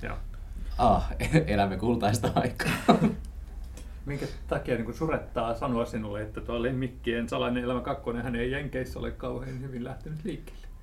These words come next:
Speaker 2: Ah, no mutta minä tykkään siitä, vaikka kuinka huono se olisikaan, <laughs> ei hätää.
Speaker 1: Joo. Mut siis ykkönenhän oli ihan kiva. Kertoi, mitä ihmisten lemmikit tekevät silloin, kun ihmiset eivät ole näkemässä. Ja siellä oli sitten tämä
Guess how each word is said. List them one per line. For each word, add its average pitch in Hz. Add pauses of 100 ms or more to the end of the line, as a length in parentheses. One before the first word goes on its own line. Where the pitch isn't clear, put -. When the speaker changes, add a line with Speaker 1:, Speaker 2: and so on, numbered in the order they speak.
Speaker 2:
Ah, 104
no 101
mutta 101
minä 135
tykkään 107
siitä, 98
vaikka -
kuinka 123
huono 117
se 120
olisikaan, 113
<laughs> -
ei -
hätää. - (1300)
Speaker 1:
Joo. 127 (360)
Mut 151
siis 185
ykkönenhän 160
oli 139
ihan 147
kiva. 127 (340)
Kertoi, 135
mitä 127 (720)
ihmisten 120
lemmikit 120
tekevät 110 (380)
silloin, 107
kun 113
ihmiset 104
eivät 107
ole 117
näkemässä. 117 (840)
Ja 110 (400)
siellä 110
oli 104
sitten 101
tämä 101